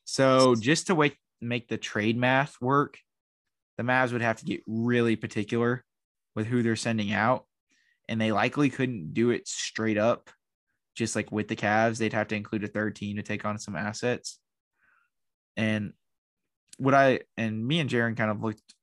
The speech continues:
into Colin Sexton a little bit today, and would I love Colin, uh, Sexton from the value standpoint, especially if the Mavs could,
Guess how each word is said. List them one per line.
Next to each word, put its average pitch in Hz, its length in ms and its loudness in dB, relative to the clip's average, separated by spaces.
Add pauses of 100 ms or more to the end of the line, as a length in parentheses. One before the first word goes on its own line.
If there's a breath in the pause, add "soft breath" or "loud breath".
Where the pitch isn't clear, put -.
(200)
into 110 240 -6
Colin 110 260 -2
Sexton 107 340 -6
a 107 40 -4
little 107 160 -4
bit 107 160 -4
today, 107 360 -4 (800)
and 110 520 -6 (960)
would 120 180 0
I 113 440 4 (360)
love 117 420 2
Colin, 113 400 -4 (380)
uh, 104 280 -2
Sexton 110 380 -6
from 107 180 -8
the 104 60 -6
value 104 300 0
standpoint, 110 640 -4
especially 107 460 -6
if 101 80 -8
the 104 80 -8
Mavs 104 300 -6
could, 107 220 -8